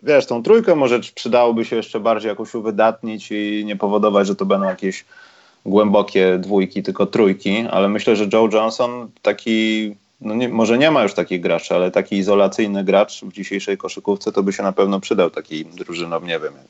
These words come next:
Golden State Warriors chociażby. I bardzo żałuję, że nie, nie pokryły się ta,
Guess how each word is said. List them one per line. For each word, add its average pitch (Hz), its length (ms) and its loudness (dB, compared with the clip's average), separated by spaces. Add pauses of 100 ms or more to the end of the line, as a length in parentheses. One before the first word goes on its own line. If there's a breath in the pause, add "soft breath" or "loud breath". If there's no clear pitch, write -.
(140)
Golden 80 380 0
State - 280 -4
Warriors 73 260 -4
chociażby. 73 460 -6 (2250 soft breath)
I 104 300 2 (320)
bardzo 113 400 2
żałuję, 104 340 6
że 101 120 0
nie, 104 120 -2
nie 104 220 -2
pokryły 113 420 2
się 117 120 -4
ta, 104 140 0